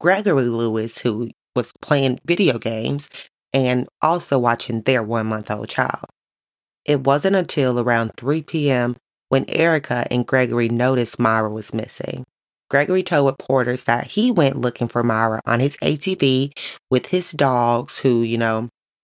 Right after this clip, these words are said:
by the way, weren't actually tracking dogs. But anywho, when the police were finally called around four P M, hours after Erica and Gregory noticed that Myra was missing, they set out looking for her with their own search dogs, which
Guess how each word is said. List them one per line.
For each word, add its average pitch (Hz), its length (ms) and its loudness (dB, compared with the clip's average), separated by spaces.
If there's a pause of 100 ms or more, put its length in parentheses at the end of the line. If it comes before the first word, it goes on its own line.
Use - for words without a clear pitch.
by 123 160 2
the 120 80 2
way, 120 100 2
weren't 113 380 -2
actually 107 480 -2 (400)
tracking 214 340 2
dogs. 120 380 0
But - 180 0
anywho, 139 540 2 (400)
when 147 320 4
the 127 280 2
police 214 720 -2
were 143 160 0
finally 139 420 2
called 123 480 0
around 117 440 -2
four 190 180 2
P 120 300 -2
M, 113 260 -2 (600)
hours 147 580 -2
after - 340 -2
Erica 117 420 0
and 113 220 -2
Gregory 113 320 -4
noticed 113 380 -4
that - 160 -4
Myra 113 340 -4
was 107 240 -12
missing, 135 460 -2 (580)
they 190 220 2
set 147 220 0
out 127 260 -2
looking 160 320 0
for 127 160 0
her 113 300 2
with 117 220 -2
their 113 280 0
own 165 300 4
search - 380 -4
dogs, 113 540 -2
which 117 460 -2